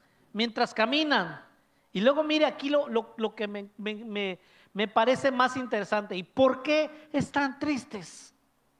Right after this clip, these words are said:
¿Sabe? Cada vez que usted y yo miramos la televisión o miramos las noticias, especialmente de nuestros países,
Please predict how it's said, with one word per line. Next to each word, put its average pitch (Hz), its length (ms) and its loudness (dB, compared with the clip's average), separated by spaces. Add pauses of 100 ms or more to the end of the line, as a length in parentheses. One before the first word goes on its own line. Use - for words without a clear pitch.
(3250)
¿Sabe? 254 320 2 (380)
Cada 233 200 0
vez 254 180 0
que 220 360 0
usted 233 460 -2
y 196 140 -4
yo 226 180 4
miramos 226 440 0
la 202 140 0
televisión 208 720 -4 (380)
o 185 100 -6
miramos 220 440 0
las 208 120 -2
noticias, 233 840 -6 (100)
especialmente 233 600 0
de 214 100 2
nuestros 170 360 -6
países, 160 720 -2